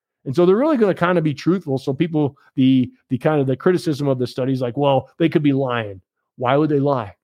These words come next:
They're adults now. And I guarantee you, if there was an adult that was, um, abused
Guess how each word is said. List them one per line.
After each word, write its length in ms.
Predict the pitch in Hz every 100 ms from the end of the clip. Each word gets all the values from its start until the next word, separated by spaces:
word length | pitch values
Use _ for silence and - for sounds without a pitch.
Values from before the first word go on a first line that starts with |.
| _ -
They're 120 | 139
adults 380 | 139 143 139 127
now. 320 | 107 98 - _ -
And 120 | 131
I 20 |
guarantee 480 | 123 151 170 147 185
you, 380 | 156 127 135 - _
if 80 | -
there 160 | 123 151
was 140 | 147
an 80 | 135
adult 420 | 127 151 147 139
that 180 | 143 135
was, 320 | 143 127 120 - _ _ _ _
um, 440 | 147 131 120 113 113
abused 640 | 131 107 151 165 147 143